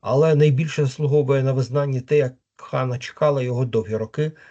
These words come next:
навіть не думаючи відступитися від свого слова. Також, е, ще в книзі є занурення в життя індіанських племен, розповідь про боротьбу благородних, але все-таки,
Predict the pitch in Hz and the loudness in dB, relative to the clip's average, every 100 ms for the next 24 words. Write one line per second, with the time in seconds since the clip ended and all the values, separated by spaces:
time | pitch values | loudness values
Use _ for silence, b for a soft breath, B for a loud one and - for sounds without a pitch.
0 | B 120 131 127 120 107 139 151 147 139 | B -2 -2 -2 -6 -2 0 0 0 -2
1 | 127 - 123 127 127 127 131 127 135 139 | -6 -6 -8 -6 -8 -4 -4 -4 0 0
2 | 131 165 156 101 - _ _ _ B B | 0 0 0 0 -6 _ _ _ B B
3 | B B B B B B B B - 165 | B B B B B B B B -2 0
4 | 165 - - 131 131 - 151 135 135 160 | -2 -6 -8 -4 -4 -2 -2 0 2 2
5 | 127 123 123 139 131 131 135 156 160 156 | 2 0 2 2 0 2 2 2 2 0
6 | 151 147 147 139 - 123 104 131 - 147 | 2 2 2 -2 -10 -10 -6 -4 0 2
7 | 151 131 131 131 127 131 - 143 151 156 | 2 0 0 -2 -6 -12 -6 -2 0 0
8 | 151 143 120 135 135 - 113 - 110 110 | -2 -2 -4 -4 -6 -6 -8 -6 -6 -4
9 | 113 113 110 120 110 104 127 151 143 127 | -2 -2 -4 -6 -2 0 2 2 0 -4
10 | - b b - 117 123 - 127 - 104 | -8 b b -2 -2 -2 -4 -4 -6 -6
11 | 90 | -8